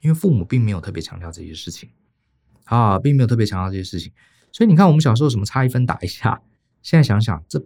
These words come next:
摆明了就是标准的固定心态嘛，对不对？好，标准的这个定型者心态。那你这样常常被训练，被训练，除非有人拉你一把，或是你自己有一些自觉。好，否则的话，我们很容易就顺着这个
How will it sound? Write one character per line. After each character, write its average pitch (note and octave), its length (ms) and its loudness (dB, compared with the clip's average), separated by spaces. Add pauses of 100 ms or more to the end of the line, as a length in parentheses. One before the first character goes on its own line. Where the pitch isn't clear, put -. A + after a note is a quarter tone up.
摆 F#2 180 0
明 A2 160 4
了 C3 80 8
就 B2+ 140 0
是 B2+ 100 -4
标 B2+ 260 2
准 A2 160 -4
的 F2+ 80 -4
固 A2+ 200 4
定 G#2 100 2
心 G2+ 180 -2
态 C3 180 2
嘛， - 80 -14 (1120)
对 B2 80 0
不 C3 60 6
对？ A#2+ 180 2 (200)
好， G#2+ 180 0
标 C3 180 0
准 G#2 160 -2
的 F#2 60 -6
这 A2 80 -4
个 A2+ 80 0
定 C3+ 160 0
型 G#2 160 -4
者 F#2+ 140 -6
心 G2+ 180 -12
态。 A2+ 260 0 (300)
那 D#3 140 2
你 F#2+ 240 2
这 C#3 100 -2
样 A#2+ 140 2
常 A2+ 160 -2
常 G#2+ 160 -2
被 A#2+ 100 0
训 A#2+ 220 0
练， A2 120 2
被 G#2 140 0
训 G2+ 240 -4
练， F#2+ 160 -2
除 G#2+ 160 -4
非 C#3+ 140 4
有 A2 100 6
人 F2 140 0
拉 G2 160 2
你 F2+ 120 -6
一 F2+ 60 -6
把， E2 180 -4
或 G2+ 120 -8
是 G#2+ 100 -6
你 F2 100 -2
自 G#2+ 140 -8
己 G2+ 120 -8
有 E2 100 -6
一 E2+ 40 -8
些 F#2 140 -8
自 C3 160 -4
觉。 E2+ 320 -8 (480)
好， A#2+ 160 -4
否 B2 140 -4
则 C#3 80 0
的 F3 80 2
话， G3 80 4
我 B2 80 4
们 G#2 240 0
很 G#2+ 180 -2
容 B2+ 180 2
易 A3 60 2
就 F#3+ 100 -4
顺 F3 240 2
着 B2+ 80 4
这 A#2 140 -2
个 G#2 240 0